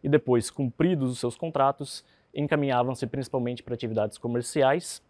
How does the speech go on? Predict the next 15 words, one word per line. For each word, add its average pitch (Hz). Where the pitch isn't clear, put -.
ah, 101
principalmente 113
os 120
de 117
língua 113
portuguesa 107
e 95
espanhola, 143
ou 160
então 135
pra 135
atividades 120
relacionadas 113
às 107
manufaturas. 113